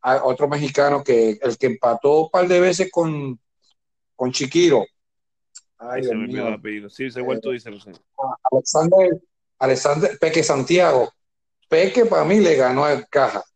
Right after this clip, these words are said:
Speaker 1: y la declararon empate.
Speaker 2: Y en ciento treinta, antes de irnos, igual que yo.
Speaker 1: Herring.
Speaker 2: Herring, ¿verdad?
Speaker 1: Sí,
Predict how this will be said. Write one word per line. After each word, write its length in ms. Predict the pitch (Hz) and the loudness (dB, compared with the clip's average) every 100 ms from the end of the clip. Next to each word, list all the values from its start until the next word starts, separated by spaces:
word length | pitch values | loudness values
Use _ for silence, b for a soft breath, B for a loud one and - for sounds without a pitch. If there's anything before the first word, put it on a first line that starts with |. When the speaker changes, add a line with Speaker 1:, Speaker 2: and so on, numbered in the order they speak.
| - | -8
Speaker 1:
y 100 | 135 | 0
la 120 | 123 | 2
declararon 580 | 113 117 110 113 113 107 | 2 0 2 0 -2 -6
empate. 340 | - 92 - _ _ _ _ _ | -10 -12 -14 _ _ _ _ _
Speaker 2:
Y 100 | 120 | -12
en 80 | 123 | -10
ciento 280 | 135 127 135 | -10 -10 -10
treinta, 300 | 143 170 175 | -10 -10 -12
antes 220 | 156 160 | -14 -14
de 160 | 156 160 | -14 -14
irnos, 240 | 170 185 _ _ _ _ | -16 -20 _ _ _ _
igual 320 | 127 127 147 | -16 -14 -14
que 120 | 170 | -14
yo. 180 | 170 131 _ _ _ _ _ _ _ _ _ _ _ _ _ _ _ | -16 -16 _ _ _ _ _ _ _ _ _ _ _ _ _ _ _
Speaker 1:
Herring. 460 | - 180 254 220 101 | -2 0 2 2 0
Speaker 2:
Herring, 300 | 110 104 101 | -4 -8 -20
¿verdad? 240 | 98 107 139 _ _ _ _ _ _ _ _ _ _ _ _ _ _ _ | -20 -20 -20 _ _ _ _ _ _ _ _ _ _ _ _ _ _ _
Speaker 1:
Sí, 120 | - | -6